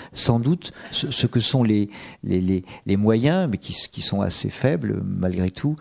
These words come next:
d'un romancier, et aussi les, voilà, les faiblesses, les, les, les regrets. Euh, hein, c'est une question que l'on pose aujourd'hui, euh, à la littérature. Que peut-elle, par exemple, euh,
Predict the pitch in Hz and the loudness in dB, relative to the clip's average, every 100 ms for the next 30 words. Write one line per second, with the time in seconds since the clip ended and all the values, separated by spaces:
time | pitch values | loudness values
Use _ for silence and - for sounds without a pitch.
0 | - - - 92 101 101 101 - 151 143 | -10 -6 -2 0 2 0 -2 -2 0 2
1 | 104 - 104 101 98 - - 147 151 110 | 0 0 0 0 0 -8 -4 0 2 2
2 | - 113 107 120 151 - - 113 107 101 | 2 2 4 2 0 -6 -10 -4 0 0
3 | 98 98 98 101 - - - 98 107 107 | 0 0 -2 -4 -14 -6 0 2 2 2
4 | 117 147 165 - - - - - 107 101 | 2 2 -2 -10 -20 -20 -20 -6 0 2
5 | 98 98 98 98 101 92 - _ - - | 2 2 2 0 -4 -8 -20 _ -20 -10
6 | - 127 - 113 - - - 120 139 - | -4 -2 0 -4 -8 -14 -8 0 0 2
7 | 156 151 120 117 - 143 147 110 98 104 | 2 4 4 2 2 2 4 2 0 0
8 | 98 104 113 120 101 95 95 95 - 110 | 0 0 2 2 2 2 0 0 0 0
9 | 107 - 123 - 117 - 117 120 110 117 | 0 0 -2 2 0 0 0 2 2 0
10 | 110 107 92 92 92 104 98 - 90 | -2 -4 -2 -2 0 0 -2 -2 -2